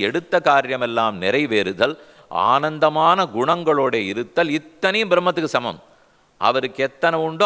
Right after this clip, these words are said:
அத்தனை அடியனுக்கு வரும். ஆனா அது ஏதோ ஒரு நாள். அதனால ஞானத்துக்கு குறைவுன்னு நினைச்சுக்க வேண்டாம்,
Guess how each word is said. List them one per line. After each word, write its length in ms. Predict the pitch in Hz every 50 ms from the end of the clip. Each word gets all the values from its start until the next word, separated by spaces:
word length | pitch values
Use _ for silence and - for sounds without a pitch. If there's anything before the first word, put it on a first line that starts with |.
| 185 139 127
அத்தனை 340 | - - - - 180 190 180
அடியனுக்கு 440 | 160 147 143 139 135 127 107 95 98 107
வரும். 260 | 120 123 127 127 127 127 - - - _ _
ஆனா 140 | 104 117 135
அது 140 | 127 107 92 87
ஏதோ 100 | 101 117 120
ஒரு 100 | 104 90 95
நாள். 140 | 101 104 - - - _ _
அதனால 280 | _ - 98 110 117 107 95 92
ஞானத்துக்கு 520 | 101 110 135 151 151 139 - 143 113 120 113 - -
குறைவுன்னு 400 | 113 113 120 127 131 147 143 117
நினைச்சுக்க 280 | 104 101 - - 92 104
வேண்டாம், 280 | 95 92 90 113 147